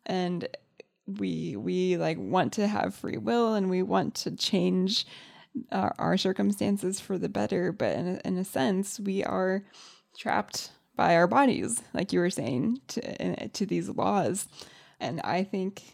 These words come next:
that he might be right, that the church historically does struggle with these questions.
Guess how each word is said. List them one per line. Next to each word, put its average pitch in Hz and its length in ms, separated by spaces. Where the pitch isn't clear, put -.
that 214 200
he 214 220
might 240 260
be 226 140
right, 269 340
that - 480
the - 100
church 196 500
historically 208 840
does 247 420
struggle 226 580
with 196 180
these 202 180
questions. - 720